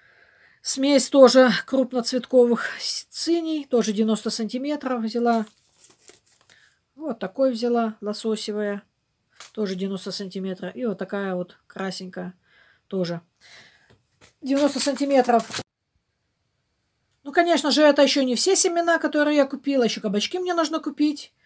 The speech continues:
и набрать цветов. Ну, вот такой обзор своих семян сегодня хотела вам показать. Что пришло мне по ссылочке, что я заказала,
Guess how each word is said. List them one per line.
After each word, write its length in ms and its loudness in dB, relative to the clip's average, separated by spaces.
и 160 -4
набрать 440 0
цветов. 520 -4
Ну, 140 0
вот 160 6
такой 300 8
обзор 300 6
своих 260 6
семян 320 0
сегодня 320 0
хотела 340 0
вам 180 0
показать. 600 -6
Что 240 2
пришло 340 0
мне 160 -2
по 120 -2
ссылочке, 580 0
что 240 6
я 140 10
заказала, 680 4